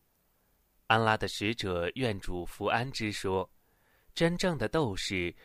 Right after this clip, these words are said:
是为了真主而与自身作斗争的人。”与自身作斗争包括以善劝和明证宣扬真理、传播伊斯兰，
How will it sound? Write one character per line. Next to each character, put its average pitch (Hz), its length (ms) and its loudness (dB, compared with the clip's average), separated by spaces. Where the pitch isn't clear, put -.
是 98 380 0
为 127 160 2
了 92 120 2
真 156 300 -2
主 87 420 -2
而 117 160 2
与 92 200 -6
自 135 260 -2
身 160 400 -2
作 87 300 -2
斗 82 220 -4
争 107 240 -4
的 110 120 -4
人。” 80 280 -8
与 117 280 4
自 151 240 -2
身 151 300 0
作 113 180 -2
斗 87 200 -2
争 110 360 2
包 95 220 4
括 - 420 -4
以 117 320 2
善 165 340 -2
劝 113 500 0
和 98 320 2
明 92 320 -4
证 151 360 0
宣 110 320 -2
扬 87 200 -2
真 160 300 -2
理、 87 260 -8
传 92 300 2
播 110 300 2
伊 139 100 -2
斯 - 180 -4
兰， 87 400 -2